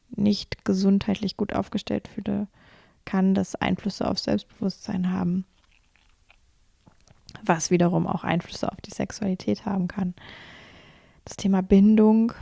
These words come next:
bin ich in einer gesunden Bindung mit der Person, mit der ich auch Sexualität leben möchte?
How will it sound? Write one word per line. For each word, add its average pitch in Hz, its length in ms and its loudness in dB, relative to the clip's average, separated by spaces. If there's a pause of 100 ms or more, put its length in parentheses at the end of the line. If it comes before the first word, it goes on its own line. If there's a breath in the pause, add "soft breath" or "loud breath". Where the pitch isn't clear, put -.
bin 202 160 4
ich 208 180 0
in 208 120 -4
einer 190 260 0
gesunden 208 920 4 (400)
Bindung 214 760 4 (120)
mit 214 200 -2
der 208 100 -2
Person, 208 800 0
mit 202 200 -4
der 208 180 -2
ich - 180 -6
auch - 100 -4
Sexualität 202 760 -4
leben 214 320 0
möchte? 214 480 -4